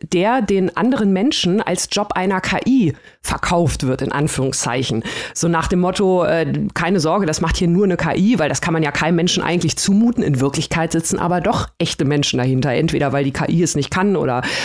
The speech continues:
was auch immer. Und dieser Aspekt zum Beispiel, was ja auch irgendwie so ein bisschen was mit völlig falschen Vorspiegelungen hat, zu tun hat, ne? Also die Leute denken, das ist eine K I, es sind aber in Wirklichkeit Menschen und so weiter und so fort. Das spielt dann auch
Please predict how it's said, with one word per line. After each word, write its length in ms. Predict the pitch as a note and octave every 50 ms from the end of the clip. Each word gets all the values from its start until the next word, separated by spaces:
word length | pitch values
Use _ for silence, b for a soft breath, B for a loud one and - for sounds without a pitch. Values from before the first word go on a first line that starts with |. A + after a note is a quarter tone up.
| B B
was 180 | D#3+ G3 -
auch 160 | - - F3+
immer. 300 | - - F3+ A3 A3 A3 G#3 B B B B B
Und 200 | - F#3 G3+ C#3
dieser 340 | - A3+ C4+ B3+ C4 G3+ -
Aspekt 400 | E3 G3 - - - F3 - -
zum 120 | - G3+ D#3
Beispiel, 360 | C#3+ C3+ B2+ - - D3 B2+
was 160 | C#3 D3+ -
ja 100 | E3 -
auch 160 | - F3 -
irgendwie 260 | - F#3+ G#3+ F#3 G#3
so 80 | F3+ F#3+
ein 80 | G3 E3
bisschen 280 | A3+ - - G3+ F#3
was 240 | E3 F3 E3+ - - B B B B B B B
mit 300 | F3+ F3+ F3 - - - -
völlig 400 | - - A3 A#3+ C#4 C#4+ F#3 -
falschen 480 | - G3 G#3+ A3 - - F#3+ F3 - B B B B
Vorspiegelungen 1040 | - - A3+ A#3+ D4 D#4+ D4 - - G3+ G3 F3 D#3+ D#3+ D#3 D3+ D3 C#3+ C#3 B2 -
hat, 300 | - C#3+ D#3+ F#3 - -
zu 360 | - - - B2+ - - G3
tun 300 | - E3 F3+ F3 E3+ C#3
hat, 160 | B2 A#2+ -
ne? 200 | D3 E3 A3 B3
Also 180 | - F3 E3 F3+
die 100 | F3 G#3
Leute 320 | F3 G3+ B3 C4 G#3 F#3
denken, 220 | F#3+ G3 A#3 A#3
das 100 | G#3 F#3
ist 140 | - - -
eine 80 | G#3 F3+
K 160 | - F#3 F3+
I, 220 | - - A#3 B3+ A#3+
es 80 | G#3
sind 140 | - F3+ -
aber 120 | - E3+ B2+
in 80 | E3
Wirklichkeit 460 | E3+ G3+ - G#3 - - A3 G#3 G#3
Menschen 360 | G#3+ G3+ A3+ B3 A#3+ - G3 -
und 120 | - -
so 80 | G3 F#3
weiter 180 | F#3 F#3 G3
und 60 | F3
so 80 | D#3+ E3
fort. 240 | - G#3 G#3 G#3 -
Das 180 | G#3 - -
spielt 300 | - - - A#3 A#3+ A3+
dann 160 | A3+ A3 G#3+ -
auch 260 | F#3+ A3+ - -